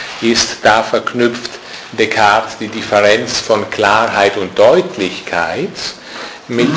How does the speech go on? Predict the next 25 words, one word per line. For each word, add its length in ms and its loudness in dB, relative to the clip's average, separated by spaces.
einem 260 2
anthropologischen 1040 4
Thema. 560 2
Also 200 -6
das 100 -2
ist 100 -4
für 100 4
uns 180 4
auch 160 6
etwas 380 2
vorausleuchtend. 1120 2
Nicht? 180 -4
Ich 60 6
hatte 140 4
vorher 260 6
gesagt, 380 0
es 100 -8
werden 160 2
sich 160 -2
Schwierigkeiten 640 2
ergeben, 320 -2
was 140 -2
das 140 -6
Verhältnis 600 -2
zwischen, 480 0